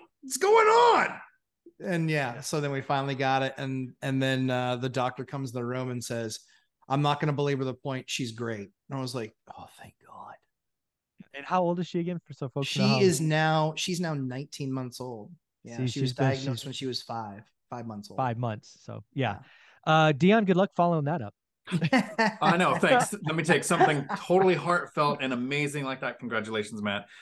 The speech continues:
Speaker 3: And
Speaker 1: Thanks.
Speaker 3: follow it with something
Speaker 1: Bless.
Speaker 3: super boring like real estate information.
Speaker 1: Right.
Speaker 2: <laughs> Exactly. Exactly.
Speaker 1: <laughs>
Speaker 2: Uh, well, folks, um, as you will,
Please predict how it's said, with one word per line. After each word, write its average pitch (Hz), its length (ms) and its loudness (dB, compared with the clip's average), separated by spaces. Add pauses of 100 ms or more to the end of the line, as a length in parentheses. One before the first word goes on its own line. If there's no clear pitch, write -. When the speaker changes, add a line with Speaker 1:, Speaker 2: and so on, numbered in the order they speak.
(140)
Speaker 3:
And 117 80 -4
Speaker 1:
Thanks. 104 120 -10
Speaker 3:
follow 165 260 6
it 151 80 4
with 131 80 -2
something 127 280 0
Speaker 1:
Bless. - 100 -6
Speaker 3:
super 302 220 2
boring 107 340 -4
like 98 280 -6 (460)
real 110 200 0
estate 92 260 -6
information. - 560 -12 (260)
Speaker 1:
Right. 262 280 0
Speaker 2:
<laughs> - 40 -20
Exactly. 214 540 -2 (240)
Exactly. 165 440 2 (340)
Speaker 1:
<laughs> - 180 -8
Speaker 2:
Uh, 196 520 10
well, 202 160 6
folks, 220 480 4
um, 170 360 4 (500)
as 185 240 4
you 214 80 4
will, 208 140 4